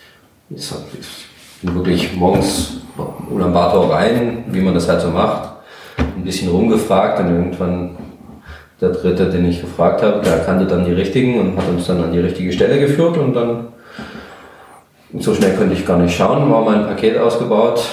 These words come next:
Wir sind quer durch die Stadt gefahren zum Peterschmied und, äh,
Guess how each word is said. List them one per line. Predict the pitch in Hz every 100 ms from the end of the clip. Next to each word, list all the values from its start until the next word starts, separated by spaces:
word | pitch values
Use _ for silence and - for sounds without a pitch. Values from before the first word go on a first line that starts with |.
| - - - - -
Wir | 92
sind | 95 92
quer | 104 95
durch | 92
die | -
Stadt | - 107
gefahren | 107 - 101 104
zum | 98 92
Peterschmied | 120 139 135 143 147 147
und, | 139 131
äh, | 131